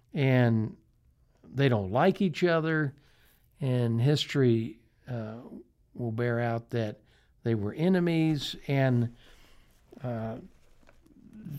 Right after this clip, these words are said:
they wanted Jesus put to death, but they know that they couldn't do that. And in fact, we go on in verse thirty-one, Pilate said, "You take him, judge him according to your law."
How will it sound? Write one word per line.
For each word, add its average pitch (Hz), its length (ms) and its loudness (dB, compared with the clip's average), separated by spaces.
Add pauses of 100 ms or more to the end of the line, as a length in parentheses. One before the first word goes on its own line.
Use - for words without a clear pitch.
(180)
they 190 200 2
wanted 202 400 2
Jesus 131 540 0 (200)
put 143 180 -4
to 123 60 -4
death, 123 480 -2 (1000)
but 123 260 -2
they 131 160 0
know 131 440 2 (200)
that 120 220 -6
they 147 160 2
couldn't 117 640 -4
do 151 240 2
that. 107 400 -4 (1000)
And 127 280 4
in 107 80 2
fact, 135 320 2
we 123 80 2
go 123 160 2
on 139 160 2
in 117 100 0
verse 113 240 -2
thirty-one, 123 720 2 (760)
Pilate 151 340 6
said, 131 280 4
"You 170 280 2
take 143 340 6
him, 120 340 2
judge 123 360 6
him 107 120 0
according 147 380 4
to 143 60 4
your 196 160 8
law." 120 280 2